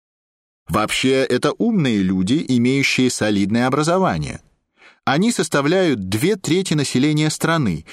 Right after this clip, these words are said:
или то, что мы называем средним классом. Однако,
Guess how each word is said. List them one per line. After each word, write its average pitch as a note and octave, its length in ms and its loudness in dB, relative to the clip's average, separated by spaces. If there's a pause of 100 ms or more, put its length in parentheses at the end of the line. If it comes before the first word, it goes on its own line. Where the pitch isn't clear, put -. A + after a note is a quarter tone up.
(140)
или C3+ 240 2
то, A3 220 0
что C3 240 -2
мы E3 120 0
называем A2 500 0
средним D3+ 460 0
классом. - 480 -4 (680)
Однако, F#3+ 640 0